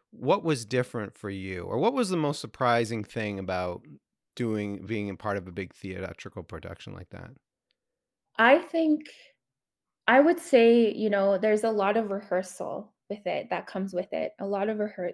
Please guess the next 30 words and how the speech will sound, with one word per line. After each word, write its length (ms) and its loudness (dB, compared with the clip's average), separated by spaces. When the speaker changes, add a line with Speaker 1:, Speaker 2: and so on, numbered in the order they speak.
Speaker 2:
like, 300 -2
you 180 -2
rehearse 380 0
your 120 -2
lines, 520 2
you 80 -6
rehearse 720 -6
choreography. 840 0
Choreography 880 4
was 160 -2
new 240 -4
to 140 -16
me. 340 -8
Um, 580 -8
you 120 -6
know, 220 -4
it's, 360 -6
it 140 -2
took 220 -2
some 220 2
time, 460 2
but 280 2
I 80 4
finally, 800 0
you 100 -4
know, 180 0
with 180 0
a 80 8
lot 300 8
of 300 8